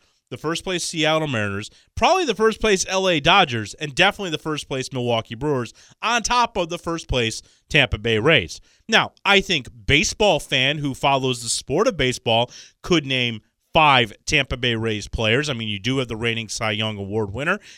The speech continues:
You do have a, a two-time Gold Glove center fielder, so there's two right there.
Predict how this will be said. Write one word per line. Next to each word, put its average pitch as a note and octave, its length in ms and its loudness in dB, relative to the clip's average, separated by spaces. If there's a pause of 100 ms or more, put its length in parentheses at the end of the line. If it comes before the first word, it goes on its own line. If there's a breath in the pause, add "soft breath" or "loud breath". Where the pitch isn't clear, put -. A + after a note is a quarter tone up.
You A2+ 100 -10
do A#2 200 -2
have A2+ 180 -4
a, A2 120 -10
a G#2+ 100 -12
two-time B2+ 440 -6
Gold A2 260 -6
Glove G#2 240 -6
center G2 220 -6
fielder, F#3 320 -4
so D3+ 160 -6
there's D3+ 160 -6
two E3 200 -8
right D3 280 -6
there. A3+ 220 0